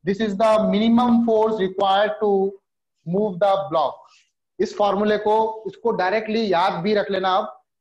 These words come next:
Neet वगैरह के एग्जाम में या जेई के एग्जाम में आप लोग कभी पूछ सकते हैं, ऐसे question दे देंगे, block, इसको minimum force कितना चाहिए, कई बार आ चुका है एक दो बार, तो याद रख लेना इस value को directly आप।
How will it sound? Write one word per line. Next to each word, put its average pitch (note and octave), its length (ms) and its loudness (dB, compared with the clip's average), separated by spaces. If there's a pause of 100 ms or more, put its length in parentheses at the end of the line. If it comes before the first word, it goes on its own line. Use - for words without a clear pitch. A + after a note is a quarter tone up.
(280)
Neet G3+ 280 -6
वगैरह G3+ 240 0
के G3 80 -4
एग्जाम F3 360 -2
में F3+ 340 -6 (440)
या E3 60 -6
जेई F3 260 2
के G3+ 100 0
एग्जाम F3+ 260 0
में F#3 80 -2
आप F3+ 160 -2
लोग F#3 220 -4
कभी F3+ 240 -2
पूछ - 260 -10
सकते F3+ 340 -4
हैं, E3+ 80 -8 (640)
ऐसे F3+ 120 -12
question F#3+ 260 -4
दे G3+ 80 -2
देंगे, G#3 260 0
block, F#3 380 0
इसको G#3+ 200 -2
minimum G3 340 -4
force G3+ 220 -2
कितना G3+ 260 -6
चाहिए, A3+ 440 -4 (260)
कई F3+ 100 0
बार G#3 160 0
आ F3+ 120 0
चुका G#3 260 -2
है G#3+ 60 2
एक G#3 100 -2
दो G3 120 -2
बार, G3 200 0 (600)
तो E3 40 -8
याद F3+ 260 0
रख G3+ 120 -2
लेना G3 120 0
इस F#3+ 80 -4
value F3+ 260 0
को F#3 100 -2
directly C#3+ 360 -2
आप। A#2 180 -8